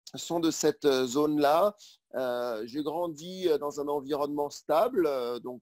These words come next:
euh, je peux me considérer comme une personne, euh, très chanceuse parce que, euh, voilà, donc, euh, d'une famille, euh,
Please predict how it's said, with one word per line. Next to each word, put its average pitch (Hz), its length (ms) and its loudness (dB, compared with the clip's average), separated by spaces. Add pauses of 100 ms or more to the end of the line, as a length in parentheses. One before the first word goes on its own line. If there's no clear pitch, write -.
euh, 117 80 -10
je 113 160 -16
peux 127 60 -12
me 123 80 -12
considérer 131 560 -2
comme 120 180 -8
une 113 80 -6
personne, 135 560 0
euh, 113 180 0 (520)
très - 160 0
chanceuse 214 640 0
parce - 240 -10
que, - 100 -14
euh, 107 640 -4
voilà, 123 240 2
donc, 117 300 -6
euh, 107 120 -2 (720)
d'une 160 460 -6
famille, 170 600 4
euh, 110 880 4